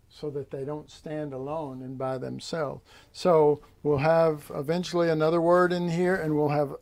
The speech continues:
other words that, that will usually surround that word in First Peter,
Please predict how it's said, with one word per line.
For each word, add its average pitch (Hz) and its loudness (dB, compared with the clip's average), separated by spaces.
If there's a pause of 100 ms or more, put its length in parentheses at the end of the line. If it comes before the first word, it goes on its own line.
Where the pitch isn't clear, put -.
other 170 6 (380)
words 151 6 (220)
that, 147 -4 (640)
that 151 -8
will 147 -6
usually 165 -12
surround 156 -10
that 170 -12
word 156 -10
in 156 -12 (160)
First 156 -8
Peter, 139 -4